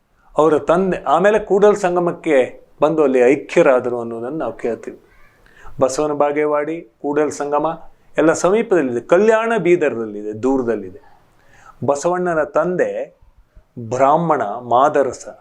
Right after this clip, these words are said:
ತಾಯಿ ಮಾದಲಾಂಬೆ. ಬಾಲಕನಾದಂಥ ಬಸವನಿಗೆ ಬ್ರಾಹ್ಮಣ ನಿಯಮಾವಳಿಯಂತೆ ಗರ್ಭಾಷ್ಟಮದಲ್ಲಿ, ಅಂದರೆ ಎಂಟನೆಯ ವರ್ಷದಲ್ಲಿ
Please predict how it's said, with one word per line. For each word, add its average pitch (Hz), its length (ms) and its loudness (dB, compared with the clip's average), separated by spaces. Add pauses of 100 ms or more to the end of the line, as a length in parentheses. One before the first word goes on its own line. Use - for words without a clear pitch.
(640)
ತಾಯಿ 143 420 2
ಮಾದಲಾಂಬೆ. 123 960 -2 (840)
ಬಾಲಕನಾದಂಥ 180 880 -4
ಬಸವನಿಗೆ 143 1120 -6 (440)
ಬ್ರಾಹ್ಮಣ 180 920 0
ನಿಯಮಾವಳಿಯಂತೆ 170 1500 2 (260)
ಗರ್ಭಾಷ್ಟಮದಲ್ಲಿ, 143 1200 0 (500)
ಅಂದರೆ 120 340 -4
ಎಂಟನೆಯ 180 580 0
ವರ್ಷದಲ್ಲಿ 127 800 -2